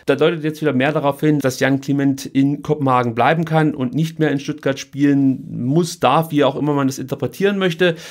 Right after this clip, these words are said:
Ofori ist sowieso noch in New York für die nächsten Monate unter Leihvertrag, so muss man's ja sagen. Und, äh, da gibt es wohl auch Signale von New York, dass man sich eine längere Zusammenarbeit vorstellen kann.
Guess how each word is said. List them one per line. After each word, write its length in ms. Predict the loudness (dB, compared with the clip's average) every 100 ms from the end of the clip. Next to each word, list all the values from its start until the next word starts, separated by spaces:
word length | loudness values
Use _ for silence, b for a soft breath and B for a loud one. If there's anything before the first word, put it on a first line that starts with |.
| B B
Ofori 420 | 2 4 4 4
ist 200 | 0 0
sowieso 340 | 0 2 2
noch 160 | 2 2
in 120 | 0
New 60 | 0
York 480 | 2 2 2 -2 -4
für 80 |
die 120 | -2 2
nächsten 360 | 0 -2 0
Monate 340 | 2 4 2 0
unter 640 | 0 2 2 2 0 -4
Leihvertrag, 680 | 0 0 2 -2 2 0 0
so 100 | 0
muss 220 | -2 0
man's 160 | -2 0
ja 100 | 0
sagen. 400 | 2 2 2 -2 B B
Und, 280 | 0 0 0
äh, 100 | -6
da 300 | -2 -2 -2
gibt 260 | -2 -4 -4
es 160 | -4
wohl 120 | -4
auch 200 | 2 0
Signale 640 | 2 -4 -2 2 2 2 2
von 200 | 2 2
New 60 |
York, 360 | 2 2 0 -2
dass 180 | -6 -6
man 100 | -6
sich 220 | -6 -4
eine 320 | 0 2 2
längere 760 | 0 -2 0 2 2 2 2 0
Zusammenarbeit 720 | -2 2 2 2 0 0 -2
vorstellen 560 | 0 0 2 0 0 0
kann. 320 | 0 -2 -2